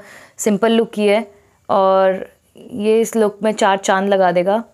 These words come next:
I know कि मैंने इतना ज़्यादा लगा दिया कि मैं डिस्को बॉल लग रही हूँ, <laughs> but that's okay। मैं यूज़ कर रही हूँ पैक कॉस्मेटिक का मेकअप फिक्सर। तो आप इसको थोड़ा सा अपने फेस पे लगा लोगे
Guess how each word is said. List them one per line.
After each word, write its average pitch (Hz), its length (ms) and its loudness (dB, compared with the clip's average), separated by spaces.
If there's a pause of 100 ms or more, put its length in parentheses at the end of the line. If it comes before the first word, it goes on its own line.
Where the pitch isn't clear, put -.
(960)
I 240 180 0
know 262 240 2
कि 269 100 0
मैंने 254 220 2
इतना 240 240 0
ज़्यादा 233 240 2
लगा 220 260 2
दिया 226 160 2
कि 240 100 -4
मैं 240 160 0
डिस्को 233 300 0
बॉल 214 220 2
लग 214 220 0
रही 214 100 2
हूँ, 285 200 0 (200)
<laughs> - 200 -12
but 247 220 -2
that's 208 440 -2
okay। 214 320 -2 (1040)
मैं 269 60 0
यूज़ 294 300 0
कर 254 140 2
रही 247 80 2
हूँ 277 100 2
पैक 247 340 -2
कॉस्मेटिक 226 580 -2
का 247 80 2
मेकअप 226 340 0
फिक्सर। 240 500 -2 (1900)
तो 254 60 0
आप 233 140 -2
इसको 262 180 -2
थोड़ा 262 320 0
सा 269 100 0
अपने 262 220 -2
फेस 247 240 -2
पे 254 100 -2
लगा 214 260 0
लोगे 202 300 0